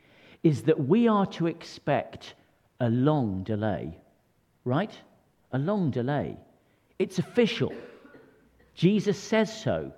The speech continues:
"Expect a long delay before I come back, before the groom comes." Now, the church has always been picked on about this.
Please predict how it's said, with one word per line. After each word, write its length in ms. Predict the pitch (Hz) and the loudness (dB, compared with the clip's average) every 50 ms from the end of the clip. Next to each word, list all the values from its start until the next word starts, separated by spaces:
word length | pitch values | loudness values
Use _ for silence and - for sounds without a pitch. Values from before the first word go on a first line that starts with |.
| - _ _ _ _ _ _ _ _ _ _ _ _ _ _ _ _ _ _ | -20 _ _ _ _ _ _ _ _ _ _ _ _ _ _ _ _ _ _
"Expect 580 | - 165 - - - - 202 170 - - - - | -4 -4 -4 -6 -2 0 2 2 2 0 -4 -2
a 80 | 123 120 | -2 0
long 460 | 123 127 143 143 147 139 135 131 123 | 2 2 2 2 4 2 2 2 0
delay 400 | 127 123 120 120 113 101 92 92 | 0 0 0 0 0 0 0 -2
before 360 | 85 95 - - 104 98 90 | -4 -6 -8 -10 -8 -6 -6
I 120 | 92 98 | -6 -6
come 320 | 95 - - 104 90 87 85 | -8 -8 -6 -6 -4 -4 -4
back, 280 | 80 90 85 76 - | -6 -6 -10 -10 -10
before 220 | - 98 - 107 95 | -12 -8 -6 -6 -6
the 80 | 95 | -6
groom 300 | 92 - 101 92 90 85 | -6 -6 -6 -6 -6 -6
comes." 560 | 82 - 85 78 - 117 113 - - - - _ _ _ _ _ _ _ _ _ _ _ _ _ _ _ - - | -8 -10 -12 -12 -12 -14 -16 -20 -20 -20 -20 _ _ _ _ _ _ _ _ _ _ _ _ _ _ _ -6 0
Now, 100 | - 247 | 2 2
the 100 | 240 240 | 4 2
church 420 | 240 - - 285 285 247 185 151 - | 2 4 4 6 6 6 4 2 2
has 140 | 180 175 202 | 2 4 4
always 220 | 226 226 208 190 | 6 6 6 6
been 180 | 202 190 180 - | 4 4 2 2
picked 280 | - 208 220 - - 147 | 2 0 -2 0 0 -2
on 140 | 123 101 | -2 -2
about 280 | 90 80 92 90 - - | -2 -4 -4 -4 -4 -6
this. 380 | 80 117 156 156 - - - | -6 -6 -6 -6 -10 -14 -20